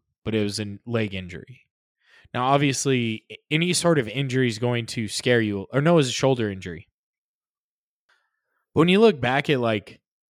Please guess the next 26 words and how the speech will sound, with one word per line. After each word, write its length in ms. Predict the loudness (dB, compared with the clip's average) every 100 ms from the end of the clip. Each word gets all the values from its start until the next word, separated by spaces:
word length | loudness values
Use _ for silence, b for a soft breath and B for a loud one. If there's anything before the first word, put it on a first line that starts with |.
| -10
players 400 | 2 4 4 4
in 80 | -4
the 100 | -6
past, 540 | -8 -4 -2 -2 -4
like 180 | -8 -6
your 80 | -8
John 360 | -4 -2 0 2
Elways, 800 | 2 2 2 2 2 0 -2 -6
your 260 | -6 -6
Brett 380 | -8 -2 0 -2
Favre's, 720 | 0 4 4 4 2 -2 -4
your 360 | -6 -4 -6 -10 b b b b b b b _ -8
<clears throat> 440 | -8 -8 -14 -18
Steve 420 | -12 -2 2 2 2
Young's, 560 | 2 2 0 -2 -4
like, 180 | -2 -2
these 220 | -2 0
dudes 220 | 0 0
were 100 | 0 0
playing 440 | 2 2 2 0
with 240 | -2 -6 -14
concussions, 1080 | -12 -12 -10 -14 -4 -2 -2 -6 -10 -16 -20 _ _ _ _ _ _ _ _ _ _ _ _ _ _ _ -6
still 220 | 2 4
making 300 | 4 0 -4
great 260 | -4 -2
throws. 400 | -2 -2 -4 -12